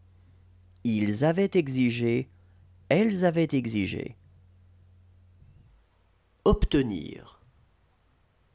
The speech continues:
J'avais obtenu. Tu avais obtenu.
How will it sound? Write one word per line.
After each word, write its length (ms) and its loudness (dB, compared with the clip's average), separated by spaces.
J'avais 340 -2
obtenu. 640 -2
Tu 180 -4
avais 220 0
obtenu. 580 -4